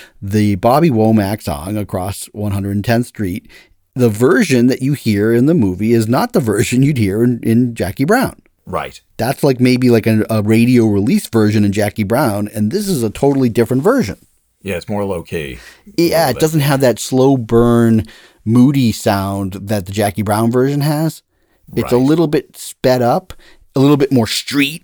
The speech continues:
Speaker 1: a little bit more energy. And again, another thing that's really cool about this film is the fact that it's all shot on locations. I don't think there's any sets in the film. And
Speaker 2: No.
Speaker 1: there was, and I don't remember the name of the camera, but I read about this, was, 'cause I had,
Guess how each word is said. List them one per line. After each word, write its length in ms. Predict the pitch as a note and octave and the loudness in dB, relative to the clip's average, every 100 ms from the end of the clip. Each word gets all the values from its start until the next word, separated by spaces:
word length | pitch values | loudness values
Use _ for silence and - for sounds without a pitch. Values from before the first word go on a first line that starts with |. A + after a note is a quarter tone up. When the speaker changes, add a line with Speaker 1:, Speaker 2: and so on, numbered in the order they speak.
| _ - | _ -6
Speaker 1:
a 60 | |
little 140 | D3+ C#3 | -2 0
bit 140 | C3+ | 0
more 160 | C3+ A#2 | 0 0
energy. 580 | A2+ A#2+ B2+ D3+ F3 G3 - - - | 0 0 0 -2 -4 -6 -12 -20 -6
And 580 | C#3 C3+ C3+ C3+ C3+ C3 - | -2 0 0 -2 -2 -4 -6
again, 380 | C3 A#2 E3+ A#2+ | -6 -2 2 4
another 340 | A#2 B2+ F3+ E3 | 4 4 2 2
thing 240 | A#2 A2+ | 2 0
that's 160 | G#2+ - | 0 -4
really 280 | G2 F#2 F#2+ | -4 -4 -4
cool 200 | G2 F#2 | -6 -6
about 180 | F2+ F#2 | -6 -8
this 160 | F#2+ | -10
film 460 | - D4 A2 A2 C3 - - - - - - - _ _ _ _ _ | -2 0 2 0 -2 -8 -20 -20 -20 -20 -20 -20 _ _ _ _ _
is 240 | C3 B2 - | -2 -2 -2
the 120 | D3 | -4
fact 400 | - G#2+ G#2 - | 0 0 -2 -4
that 100 | G2+ | -2
it's 120 | C3 | 2
all 100 | A3+ | 2
shot 260 | - B2 B2+ | 2 2 4
on 120 | A2+ | 2
locations. 560 | G#2+ G#2+ F#2+ G2 G#2 | 0 -2 -4 -6 -6
I 80 | G#2+ | -4
don't 120 | A#2 | -4
think 120 | G#2+ G#2+ | -4 -4
there's 160 | G#2 | -2
any 160 | G#2+ G#2 | -2 -2
sets 500 | - F2+ - - - _ | -4 -6 -8 -12 -14 _
in 200 | A#2 G#2 | -4 -4
the 80 | G2 | -4
film. 420 | - G2+ F2+ G2 - - | -6 -6 -6 -10 -14 -10
And 380 | G#2 G2+ G2 G2 | -6 -6 -6 -6
Speaker 2:
No. 200 | D2 - G#2+ | -8 -12 -6
Speaker 1:
there 220 | A2+ A2+ | -2 0
was, 420 | A2+ G#2+ G#2+ G#2 G#2 | 0 -2 -2 -2 -2
and 80 | |
I 80 | A2 | -2
don't 160 | B2+ C#3+ | 0 2
remember 200 | B2 A#2+ | 2 2
the 80 | G#2+ | 2
name 140 | G#2+ | 0
of 60 | G2 | -2
the 40 | |
camera, 440 | - A#2+ A2 F2+ | -4 -2 -2 -2
but 100 | F2+ | -2
I 60 | G#2+ | 0
read 160 | C3 D3+ | 2 0
about 260 | E2 - | -2 -8
this, 240 | G2 G2 - | -12 -12 -6
was, 380 | G#2 F#2 F#2 - _ _ | -4 -4 -6 -16 _ _
'cause 140 | A#2+ | -2
I 80 | B2 | 0
had, 280 | A2 D3 | -2 -4